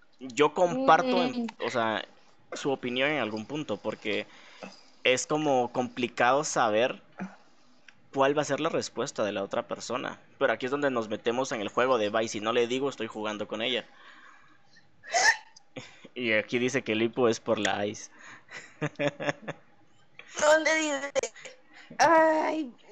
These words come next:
Speaker 2: <laughs> Tengo,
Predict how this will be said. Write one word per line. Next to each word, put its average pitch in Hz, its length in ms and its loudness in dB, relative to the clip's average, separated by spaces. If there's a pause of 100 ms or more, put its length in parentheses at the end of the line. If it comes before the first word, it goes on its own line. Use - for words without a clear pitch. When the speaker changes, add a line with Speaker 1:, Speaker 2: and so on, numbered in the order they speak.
(360)
Speaker 2:
<laughs> - 3000 -2
Tengo, 311 260 2